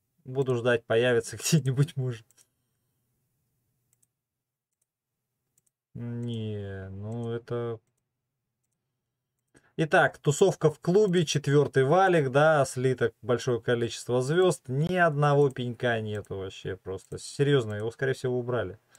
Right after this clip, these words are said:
Ребят, ну, то есть, если кто-то что-то знает, ну, пишите в комментариях, ну, такого же не должно быть.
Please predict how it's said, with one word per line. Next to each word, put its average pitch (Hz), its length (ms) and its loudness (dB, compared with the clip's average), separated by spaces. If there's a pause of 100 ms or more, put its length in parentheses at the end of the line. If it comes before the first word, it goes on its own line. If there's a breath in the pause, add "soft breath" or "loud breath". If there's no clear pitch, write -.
(340 soft breath)
Ребят, 120 380 2
ну, 139 140 2
то 117 120 -2
есть, 104 120 -4
если 139 200 0
кто-то 185 280 2
что-то 185 240 2
знает, 185 440 4
ну, 147 220 2
пишите 170 380 -2
в - 60 -10
комментариях, 143 680 2
ну, 120 100 -8
такого 123 420 0
же 110 160 -4
не 117 100 -6
должно 131 340 0
быть. 104 180 -8